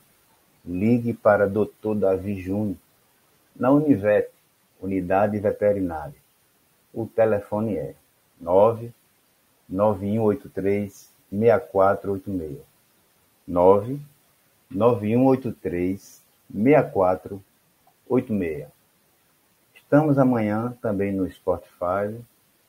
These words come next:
E quem não quiser ver em vídeo, que não tem tempo, não tem um momento, curta o, o nosso áudio amanhã a partir de meio-dia, sai toda a evolução do programa de hoje.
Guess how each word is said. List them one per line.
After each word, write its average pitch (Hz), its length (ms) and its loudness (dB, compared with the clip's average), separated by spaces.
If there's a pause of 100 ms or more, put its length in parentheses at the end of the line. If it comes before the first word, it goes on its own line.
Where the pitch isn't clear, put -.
(140)
E 98 480 -4
quem 101 120 -6
não 95 120 -6
quiser 87 400 -6
ver 85 520 -6 (320)
em 101 100 -6
vídeo, 95 480 -6
que 95 80 -10
não 90 160 -6
tem 82 160 -12 (120)
tempo, 92 380 -8
não 90 200 -8
tem 90 260 -6
um 85 100 -10
momento, 87 540 -4 (920)
curta 117 440 6
o, 90 500 4 (480)
o 98 100 -4
nosso 95 480 4
áudio 95 560 4
amanhã 92 400 -2
a 90 40 -4
partir 95 300 -8
de 92 60 -4
meio-dia, 95 680 -2
sai 110 200 0
toda 113 360 -4
a 117 40 6
evolução 101 520 -2
do 95 80 -4
programa 92 400 -2
de 92 160 -4
hoje. 73 200 -12